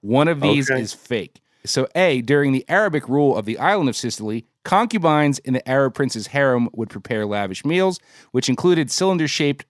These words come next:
Speaker 1: pastries filled with ricotta, almonds, and honey. Uh, second option, cannolis were invented by field hands that worked the olive groves and needed a meal that was easy to carry, and they didn't get sweet until later. They started out as pastry filled with ricotta and whatever protein,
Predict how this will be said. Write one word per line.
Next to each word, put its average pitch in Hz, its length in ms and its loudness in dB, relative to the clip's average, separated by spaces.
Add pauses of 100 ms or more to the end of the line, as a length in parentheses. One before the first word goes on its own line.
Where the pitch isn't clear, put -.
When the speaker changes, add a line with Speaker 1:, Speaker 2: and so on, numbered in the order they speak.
Speaker 1:
pastries 160 440 -4
filled 131 200 0
with 113 160 -4
ricotta, 117 380 0
almonds, 101 360 -6
and 90 120 -12
honey. 135 280 -2 (720)
Uh, - 180 -2
second 202 360 0
option, 139 360 0
cannolis 143 380 0
were 131 120 -2
invented 120 320 -2
by 101 140 -6
field 160 400 -4
hands 123 300 -2
that - 100 -12
worked 110 240 -6
the 104 220 -12
olive 139 360 -2
groves 78 480 -12
and 104 140 -8
needed 113 260 -2
a 110 40 -2
meal 113 280 0
that 107 80 -2
was 95 160 -10
easy 98 200 -10
to 92 80 -12
carry, 131 580 -2
and 110 100 -6
they 101 120 -4
didn't 151 260 -4
get 160 160 -4
sweet 165 320 -4
until 139 260 -4
later. 147 380 0 (400)
They 110 100 -6
started 120 360 0
out 117 160 0
as 101 100 -8
pastry 120 400 -6
filled 107 240 -4
with 90 140 -16
ricotta 120 480 -2
and 98 120 -8
whatever 101 280 -6
protein, 127 580 -6